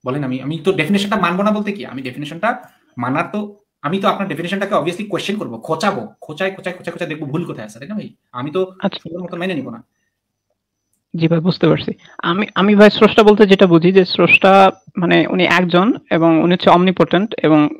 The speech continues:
Speaker 2: উনি হচ্ছে বিশ্বজগৎটা সৃষ্টি করছেন, বা যে কোনো একটা কারণ বা যে কোনো একটা কিছু দ্বারা তার কাছ থেকে স্র-, বিশ্বজগৎটা সৃষ্টি হয়েছে এবং তার কোনো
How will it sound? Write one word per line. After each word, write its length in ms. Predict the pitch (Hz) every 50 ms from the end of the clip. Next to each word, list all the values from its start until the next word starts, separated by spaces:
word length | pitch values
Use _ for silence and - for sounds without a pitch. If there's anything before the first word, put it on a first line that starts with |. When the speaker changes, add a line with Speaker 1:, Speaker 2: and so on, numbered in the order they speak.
| - -
Speaker 2:
উনি 260 | 170 165 170 180 175
হচ্ছে 420 | 180 180 - - 185 180 165 - - 175
বিশ্বজগৎটা 520 | 170 165 - 208 185 190 185 185 - -
সৃষ্টি 360 | 196 - - 226 208 - 240 196
করছেন, 400 | 185 147 143 - - 151 151 - - - - - - - _ -
বা 260 | 143 143 143 143 143 160 156 175
যে 80 | 190
কোনো 140 | - 220 220
একটা 120 | 220 220
কারণ 580 | 208 - 190 170 185 202 220 226 226 220 220 - - _ 285 214
বা 80 | 190
যে 140 | 175 185 220
কোনো 140 | - 240 247
একটা 140 | 247 240 220
কিছু 200 | - 202 - 208
দ্বারা 300 | 175 175 160 160 151 151
তার 240 | - 151 165 185
কাছ 200 | - - 196 -
থেকে 180 | - 208 208 202
স্র-, 400 | - - 190 196 - - - 185
বিশ্বজগৎটা 440 | 170 - - 220 208 202 196 - 190
সৃষ্টি 340 | - - 240 220 - - 196
হয়েছে 280 | 156 151 - - 170
এবং 200 | 160 165 180 185
তার 140 | - 185 185
কোনো 260 | - 202 202 202 202